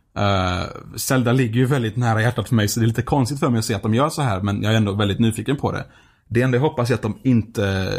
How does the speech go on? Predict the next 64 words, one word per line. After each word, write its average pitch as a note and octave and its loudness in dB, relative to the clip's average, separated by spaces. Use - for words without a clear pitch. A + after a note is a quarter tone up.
liksom, G#2 -6
tar A#2 0
bort C3+ -2
den A#2+ 0
här A2 2
sagolika A2 0
känslan F#2+ -4
som G#2 0
alltid G#2 -2
fu-, G#2 -8
som - -8
funnits A2 0
med G2+ -4
hela G#2+ -2
serien. G#2 -4
Eh, E2 -4
för - -2
nu B2+ 4
var B2 2
det B2+ -2
verkligen A#2+ -2
att G2 -6
man G2+ 0
kastades G#2+ -2
ut C3 2
i D3 2
världen G#2 -2
på G#2+ -2
ett G2+ -2
sätt G2 -6
som G2 -8
spel, G2 0
eh, G2 -4
gör A2 2
nu C3 0
för - -10
tiden G#2 0
väldigt G2 0
ofta, G#2 -2
men G2+ -2
att G#2+ -2
Zelda G#2+ -2
aldrig G#2+ 2
har G#2 2
gjort. - -6
Och A2+ 2
om B2+ 0
det A#2+ 0
är B2+ 0
en C#3+ 2
bra C#3 2
eller A2 2
dålig A#2 0
aspekt D3 -4
kan D#3 -4
inte A#2 -2
jag A#2 2
riktigt C#3 -4
bestämma G#2+ -4
mig G2 -4
för G3+ -2
än G#2+ 0
så A2 -4
länge. A2+ -2